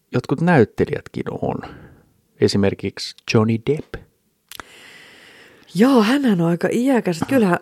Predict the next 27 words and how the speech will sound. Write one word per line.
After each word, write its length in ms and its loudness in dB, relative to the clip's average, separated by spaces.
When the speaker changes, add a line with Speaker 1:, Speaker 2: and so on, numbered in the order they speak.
Speaker 2:
alkaako 460 0
se 120 0
jo 140 6
niinku 280 0
jopa, 400 2
ei 340 4
se 180 -8
kuuto-, 380 -8
vitosella. 560 -4
Speaker 1:
Vitosella, 600 -4
joo. 200 0
Nä-, 180 4
tässä 300 4
oli 80 6
aika 160 2
paljon 420 2
näitä 200 -6
samanikäisiä. 680 -4
Johnny 260 2
Depp 380 0
on 240 2
tosiaan 460 0
viisikymmentäkahdeksan. 1500 -6
Et 80 -6
sehän 280 2
on 100 -2
niin, 160 -6